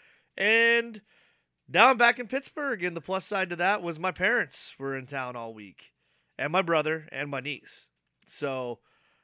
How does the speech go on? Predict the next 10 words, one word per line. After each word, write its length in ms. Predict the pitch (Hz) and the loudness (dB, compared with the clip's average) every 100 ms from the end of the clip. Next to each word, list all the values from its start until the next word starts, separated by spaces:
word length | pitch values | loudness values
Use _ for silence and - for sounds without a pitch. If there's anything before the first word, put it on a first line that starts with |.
| _ | _
I 480 | 170 185 165 190 247 - _ _ _ _ | 8 10 10 10 6 -4 _ _ _ _
actually 460 | 160 160 - 160 151 | 4 4 2 -2 0
got 260 | 147 139 - | 0 0 -4
to 60 | |
go 240 | 123 147 139 | -6 -4 -4
to 520 | - 143 131 131 120 _ _ _ _ _ _ | -4 -4 -4 -6 -10 _ _ _ _ _ _
not 160 | 175 226 | 6 8
only 160 | 233 208 | 8 6
just 180 | |
a 40 | 185 | 0